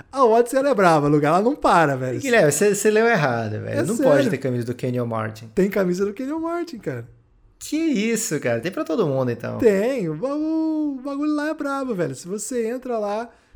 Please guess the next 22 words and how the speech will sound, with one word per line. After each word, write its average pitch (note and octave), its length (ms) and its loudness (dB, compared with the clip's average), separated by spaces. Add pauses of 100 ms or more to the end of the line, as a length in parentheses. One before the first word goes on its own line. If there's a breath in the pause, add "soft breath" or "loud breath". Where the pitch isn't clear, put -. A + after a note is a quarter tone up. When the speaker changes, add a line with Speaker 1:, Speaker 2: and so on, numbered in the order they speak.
Speaker 1:
você - 200 -10
fica - 260 -14
confuso, B3 540 -4
porque E3 180 -6
tem A3+ 160 -10
muita, B3+ 720 -6
muita, A3+ 480 -10
assim, A3 180 -10
o G3+ 40 -8
cara D#4 220 -4
que D#4+ 100 -6
é - 20 -2
fã - 160 -6
de A#3+ 80 -4
N A3+ 140 -8
B G#3 180 -2
A G#3+ 40 0
vai A3 140 -4
encontrar F#3+ 520 -4
lá D3+ 280 -2 (380 loud breath)
o D4 160 4
Odyssey, B2+ 640 -2